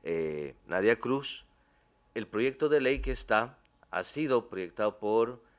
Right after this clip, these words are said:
efectivamente está en la Asamblea Legislativa, pero va a cumplir un año que está presentado en la Asamblea Legislativa.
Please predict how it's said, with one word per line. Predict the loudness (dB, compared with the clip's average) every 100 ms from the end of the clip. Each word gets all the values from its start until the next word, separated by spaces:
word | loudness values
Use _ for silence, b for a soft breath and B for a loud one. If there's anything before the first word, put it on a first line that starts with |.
| _
efectivamente | -14 -4 -4 -4 -8 -10
está | -6
en | -4
la | -4
Asamblea | -6 -2 -2
Legislativa, | -2 -4 -4 -4 -6 -2 -2 B B B _
pero | -4 -2
va | -2
a |
cumplir | -4 -8 -4 -4
un | -2
año | 0 0 0 -4 -8 _ _
que | -8
está | -2 0 0
presentado | -2 -6 -10 -4 -2 -2 -4 -6
en | -6
la | -6
Asamblea | -6 -8 -4 -4
Legislativa. | -6 -10 -12 -12 -8 -6 -4 -8